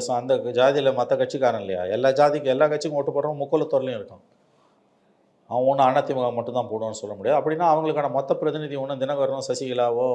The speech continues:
ஓ பி எஸ், இவங்க ஓ பி எஸோ, நயினாரோ கிடையாது, கிடையாது. ந-, இவங்க கிடையாது. நயினார் வந்து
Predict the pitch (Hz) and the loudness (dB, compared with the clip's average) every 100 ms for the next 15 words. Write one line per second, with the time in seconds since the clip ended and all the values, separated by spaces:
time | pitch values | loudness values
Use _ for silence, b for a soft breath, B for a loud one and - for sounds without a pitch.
0 | 117 120 123 117 110 107 104 104 113 117 | 2 0 0 -2 -2 -4 -6 -6 -4 -4
1 | 117 113 98 110 107 - _ _ _ _ | -2 -4 -4 -4 -6 -10 _ _ _ _
2 | _ 113 123 113 110 113 110 107 104 117 | _ -6 -4 -2 -2 -2 -2 -2 -2 0
3 | 110 95 92 104 110 107 101 113 110 156 | 2 0 -2 -6 -6 -6 -4 -2 0 2
4 | 160 180 170 143 143 170 | 2 4 4 4 2 4